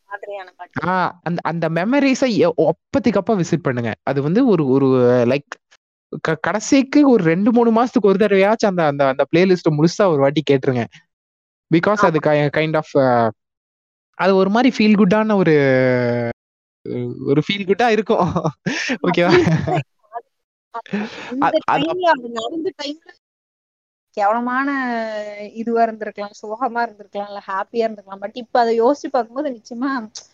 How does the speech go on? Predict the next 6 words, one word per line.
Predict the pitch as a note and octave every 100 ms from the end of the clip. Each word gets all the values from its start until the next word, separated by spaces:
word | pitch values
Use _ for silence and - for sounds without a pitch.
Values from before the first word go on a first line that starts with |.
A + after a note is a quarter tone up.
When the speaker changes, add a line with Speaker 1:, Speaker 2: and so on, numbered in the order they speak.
| _
Speaker 1:
நமக்கு | A3+ A3
நல்ல | G#3 G#3 C4 C#4+ C4+ A3 -
ஜாலியா | G3+ A3 C4 D#4 D4+
தான் | D4+
இருக்கும். | B3+ G3+ F3+ _ _ _ _ _ _ _
Speaker 2:
ம். | D3+ D3+